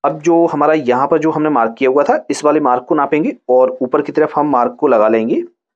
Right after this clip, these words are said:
यहाँ पर जो है हमारी आगे की तरफ प्लेट पड़ती है, तो हम यहाँ पर मार्क कर लेते हैं पाँच इंच पर। जैसे साढ़े चार इंच पर करना चाहें तो वो भी कर सकते हैं। तो इस तरह से हमारी मार्किंग होती है। तो आपको अच्छी तरीके से समझ में आ गया होगा।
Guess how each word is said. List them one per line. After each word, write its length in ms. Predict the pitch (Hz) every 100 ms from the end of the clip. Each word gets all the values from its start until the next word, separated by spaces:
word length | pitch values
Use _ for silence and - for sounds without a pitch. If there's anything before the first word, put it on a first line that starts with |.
| _ _ _
यहाँ 320 | 123 123 131 151
पर 160 | 160
जो 120 | 143 156
है 140 | 160
हमारी 400 | 160 175 143 - - _ _ _ _ -
आगे 220 | 135 165
की 80 | 180
तरफ 240 | 180 185
प्लेट 280 | 131 131 135
पड़ती 240 | 147 143 156
है, 180 | 277
तो 120 | - 165
हम 180 | 156 151
यहाँ 280 | 131 127
पर 140 | 127 143
मार्क 240 | 123 113 -
कर 80 |
लेते 220 | 123 117 160
हैं 160 | 302
पाँच 320 | - 113 110 127
इंच 140 | 127
पर। 260 | - 220 - -
जैसे 220 | 127 131
साढ़े 300 | - 127 127
चार 220 | 127 131
इंच 140 | 151 -
पर 140 | 180
करना 220 | 180 160
चाहें 260 | 156 180 285
तो 100 | 185
वो 160 | 127
भी 100 | 131
कर 120 | 170 180
सकते 300 | 196 185 190
हैं। 160 | 302 381 _ _ _ _ _ -
तो 160 | 156 -
इस 140 | 180
तरह 100 | 175 151
से 140 | 190
हमारी 340 | 180 170 156 220
मार्किंग 420 | 135 117 151 156
होती 280 | 143 143 156
है। 200 | 214 330 - - _ _ -
तो 60 | 156
आपको 260 | 135 135
अच्छी 180 | 160 160
तरीके 220 | 160 151
से 80 | 151
समझ 220 | 139 131 135
में 100 | 143
आ 220 | 123 123
गया 180 | 135 156
होगा। 320 | 147 170